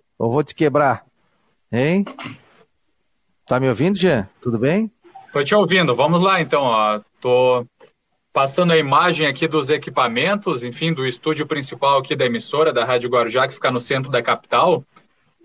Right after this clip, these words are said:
Speaker 2: Estamos aqui, né, à, à disposição aqui também, mostrando essa imagem pros, pra todos, né, pra quem nos assiste e pros ouvintes que estão no rádio não conseguem acompanhar, mas depois fica também,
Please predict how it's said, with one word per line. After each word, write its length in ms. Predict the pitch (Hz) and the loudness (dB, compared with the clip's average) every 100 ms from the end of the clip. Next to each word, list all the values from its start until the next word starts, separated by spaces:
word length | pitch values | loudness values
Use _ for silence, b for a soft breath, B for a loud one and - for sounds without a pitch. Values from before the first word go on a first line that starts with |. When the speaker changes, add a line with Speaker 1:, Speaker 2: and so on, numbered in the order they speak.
| _ | _
Speaker 2:
Estamos 400 | 123 120 175 185 | -4 -2 0 2
aqui, 300 | 233 226 254 | 2 0 0
né, 80 | 175 | 2
à, 380 | 139 123 120 127 | 2 2 0 0
à 60 | 123 | 0
disposição 840 | 143 139 170 156 151 - 175 180 | -2 -4 0 0 0 0 0 0
aqui 160 | 135 170 | 0 -2
também, 300 | 156 131 151 | 0 0 0
mostrando 400 | 160 - 160 165 | 0 0 0 0
essa 180 | 160 | 0
imagem 400 | 175 143 147 156 | 0 2 0 -2
pros, 480 | 165 165 165 - - _ _ _ - | -2 0 0 -2 -12 _ _ _ -2
pra 140 | 156 | 0
todos, 300 | 156 214 151 | 2 2 2
né, 160 | 147 151 | -2 0
pra 160 | 165 | 0
quem 120 | 196 | 2
nos 160 | 202 190 | 2 2
assiste 560 | 185 175 226 226 - 240 | 2 0 -2 -2 -2 -2
e 200 | 196 180 | 0 0
pros 200 | 190 180 | 0 2
ouvintes 400 | 160 151 185 - | 2 2 -2 -4
que 100 | 165 | -4
estão 200 | - 165 | 0 0
no 120 | 151 | 2
rádio 280 | 156 156 156 | 2 0 -2
não 80 | |
conseguem 560 | 147 156 135 151 147 135 135 B - | -2 -2 0 -2 -2 -6 -10 B -2
acompanhar, 600 | 143 175 170 196 165 185 | 0 0 2 2 2 2
mas 180 | 202 | 0
depois 380 | 185 175 165 170 | 0 0 0 -2
fica 240 | 180 175 165 | -2 -2 -2
também, 440 | 151 135 156 147 | 0 0 0 -2